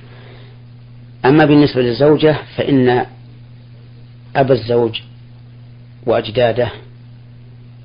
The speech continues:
يكونون محارم لها، وكذلك أبناؤه وأبناء أبنائه وأبناء بناته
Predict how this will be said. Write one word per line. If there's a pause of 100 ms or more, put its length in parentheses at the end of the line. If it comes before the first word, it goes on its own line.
(1040)
يكونون
محارم
لها، (880)
وكذلك
أبناؤه (340)
وأبناء
أبنائه
وأبناء
بناته